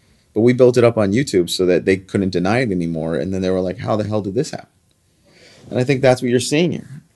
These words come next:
You know, you're seeing artists taking it into their own hands. Would Chance the Rapper be Chance the Rapper if he didn't do it his way? I don't think so. You know, if Justin Bieber would have never gotten signed if it wasn't for YouTube.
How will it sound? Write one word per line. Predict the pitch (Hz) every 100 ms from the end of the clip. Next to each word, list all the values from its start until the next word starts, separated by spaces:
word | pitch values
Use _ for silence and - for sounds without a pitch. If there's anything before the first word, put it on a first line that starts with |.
| _
You | 120
know, | 113
you're | 107 110
seeing | - 127 127 - -
artists | 127 120 -
taking | 123 123 117
it | 113
into | 113
their | 117 110
own | 110
hands. | 113 143 107 - -
Would | 101
Chance | - 120 123
the | 113
Rapper | 113 117 113
be | 107 104 110
Chance | 104 113 117
the | 101
Rapper | 101 110 139 127 101
if | 85 - - -
he | 113
didn't | 107 101
do | 101
it |
his | 101 101
way? | 107 139 156
I | 55
don't | 165 165
think | 202
so. | - - - _ _ _ _ _ _ _
You | -
know, | 110 120
if | 95 104
Justin | 117 131 127 120
Bieber | 120 127 135
would | 123
have | 127
never | 135 147
gotten | 156 139
signed | 131 131 202 - - _ _ _ _ - -
if |
it | 113
wasn't | 107 95 87
for | 87
YouTube. | 76 71 73